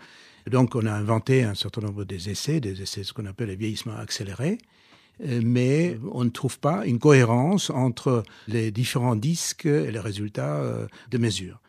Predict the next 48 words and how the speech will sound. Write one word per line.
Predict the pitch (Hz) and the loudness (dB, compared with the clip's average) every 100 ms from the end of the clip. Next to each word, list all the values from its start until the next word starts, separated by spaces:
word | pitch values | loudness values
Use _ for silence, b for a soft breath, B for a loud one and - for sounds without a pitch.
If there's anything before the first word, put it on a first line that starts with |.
| b b | b b
Ce | - - 131 123 | -10 -4 -2 -2
sont | 117 - 123 120 | -2 -4 -2 -2
des | 110 113 | -2 -2
disques | 113 127 - - 135 120 - | 0 0 -2 -4 -4 -4 -6
qui, | - 127 120 113 | -4 -2 0 -2
euh, | 110 110 110 110 | -4 -8 -8 -6
sont | 113 113 110 101 | -6 -4 -6 -8
de | 123 113 | -8 -4
différents | 120 139 110 | -4 -4 -4
fabricants, | - 107 101 - 123 139 170 175 151 b b - | -6 -6 -8 -6 -4 -2 0 0 -2 b b -12
différents | 98 104 117 110 | -10 -8 -6 -2
lots | 113 123 156 170 | 4 6 6 4
de, | 139 | 0
de, | - 123 | -6 -6
du | 110 110 | -2 2
même | 117 139 | 2 2
fabricant, | 131 127 120 120 - 143 165 160 | 0 -4 -2 -4 -4 -4 -2 -2
et, | 120 110 - 120 | -4 -6 -6 -8
et | |
les | 120 | -6
résultats | 104 104 107 131 | -4 -4 -4 -4
sont | - 110 - | -4 -8 0
non | 120 131 | 4 4
cohérents. | 131 117 101 117 147 | 4 0 0 0 0
Ça | - | -2
veut | 110 | -4
dire, | 104 117 | -2 -2
euh, | 113 107 107 | -4 -6 -8
on | 117 110 | -6 -6
trouve, | - 120 110 | -2 -2 -2
euh, | 107 98 B B | -6 -8 B B
il | 156 | -4
y | 110 | -2
a | |
des | 98 98 | -2 0
années | 110 120 127 | 2 2 2
qui | 113 | -2
sont | - | -4
meilleures | 98 107 113 | -4 -2 -2
que | 113 | -4
d'autres, | 98 113 131 131 135 127 127 | -6 -2 -2 -2 -4 -2 -4
on | 110 | -8
ne | |
sait | - | -10
pas | 113 | -8
très | 110 | -6
bien | 110 98 | -6 -6
pourquoi. | 92 - 98 | -8 -12 -16